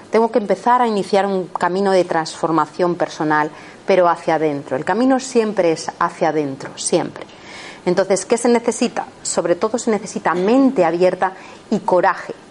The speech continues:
para iniciar el camino. Nos encontramos que en el mundo hay diferentes opiniones. No todo el mundo llega a este punto en el que dice, "Tiene que haber otra manera".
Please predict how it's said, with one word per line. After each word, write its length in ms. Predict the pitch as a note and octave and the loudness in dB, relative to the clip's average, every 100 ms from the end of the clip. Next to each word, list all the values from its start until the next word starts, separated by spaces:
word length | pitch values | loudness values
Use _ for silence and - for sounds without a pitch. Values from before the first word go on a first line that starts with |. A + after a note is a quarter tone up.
| - | -2
para 240 | F#3 E3+ | 0 2
iniciar 720 | D#3+ D#3+ D#3+ - A3 A3 E3+ - - - - - | 0 0 -4 -4 0 2 2 -2 -10 -20 -20 -2
el 160 | E3+ D#3 | 0 0
camino. 400 | C#3+ C#3 - D#3 - - - - - - - - - - - - G3 | -2 -4 -10 -14 -20 -20 -20 -20 -20 -20 -20 -20 -20 -20 -20 -8 -4
Nos 160 | F#3+ | 0
encontramos 680 | F#3+ F#3 F#3 G#3 B3 C4+ - - - | 2 2 2 0 2 0 -4 -8 0
que 80 | |
en 80 | G3 | 2
el 140 | F#3 F#3+ | 4 4
mundo 500 | B3 C4+ A3 G3 G3 - - - - - - - | 4 4 4 2 -2 -14 -20 -20 -20 -20 -8 -2
hay 140 | G3+ | 0
diferentes 680 | G#3+ G#3 F#3 F3+ F3+ - - | 0 2 2 2 0 -2 -2
opiniones. 760 | F3 E3+ F3 F#3 F3 D3+ - - - - G#3 | -2 0 2 2 2 -2 -8 -14 -20 -8 0
No 220 | A3 A#3 | 2 2
todo 200 | A#3+ C4 | 0 2
el 80 | A#3+ | 2
mundo 300 | A#3+ A#3+ A3 | 4 4 4
llega 340 | G#3+ A3 G3+ | 4 4 4
a 60 | G3 | 2
este 200 | G3 F#3+ | -2 -8
punto 520 | - A3 G3 E3 D3+ | -2 0 0 -4 -4
en 120 | D#3+ E3 | -2 -4
el 120 | D3+ | -2
que 140 | E3+ | -2
dice, 400 | E3+ E3+ - D#3+ - - - | -2 -6 -2 -2 -4 -18 -4
"Tiene 260 | G3 F#3+ F#3+ | 2 4 2
que 80 | E3+ | 2
haber 200 | F3 E3+ | 2 2
otra 200 | E3+ E3 | 0 0
manera". 460 | F3 F#3 D3+ C3+ | 2 2 0 -4